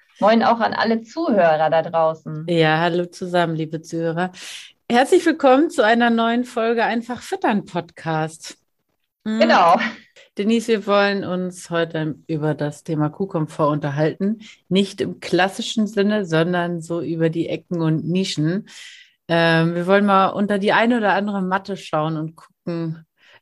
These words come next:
Speaker 2: äh, was dabei rauskommt. Und wir hoffen, dass ihr dabei seid und, ähm, genau, dass ihr auch quasi währenddessen euren eigenen Stall so ein bisschen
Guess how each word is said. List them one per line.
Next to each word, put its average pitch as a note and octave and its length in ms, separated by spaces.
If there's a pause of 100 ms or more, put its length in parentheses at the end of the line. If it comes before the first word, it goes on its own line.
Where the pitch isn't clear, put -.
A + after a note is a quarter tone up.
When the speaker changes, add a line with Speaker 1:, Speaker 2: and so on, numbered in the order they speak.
Speaker 2:
äh, D#3 160
was F3 200
dabei F#3 260
rauskommt. F#3 460
Und F#3 80
wir F3+ 160
hoffen, G3 240
dass E3+ 140
ihr F#3 100
dabei F3+ 380
seid G#3 500
und, E3+ 500 (100)
ähm, D#3 720
genau, D#3+ 280
dass E3 180
ihr D#3+ 160
auch - 160
quasi F3 440
währenddessen F#3 600
euren E3+ 240
eigenen E3 440
Stall F3 340
so F3+ 100
ein F3 80
bisschen F3 480